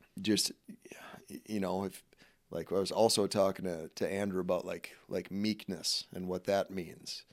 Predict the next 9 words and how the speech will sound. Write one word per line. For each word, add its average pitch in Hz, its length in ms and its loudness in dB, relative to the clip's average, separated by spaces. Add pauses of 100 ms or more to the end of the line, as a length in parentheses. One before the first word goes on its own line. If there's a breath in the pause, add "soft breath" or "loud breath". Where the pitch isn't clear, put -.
(420 soft breath)
Um, 85 440 -8 (100)
'cause 90 160 -4
there's, 90 180 -2
like, 87 160 -4
fruits - 380 4
of 107 100 2
the 95 80 -2
spirit, - 460 0 (160)
like, 82 420 -14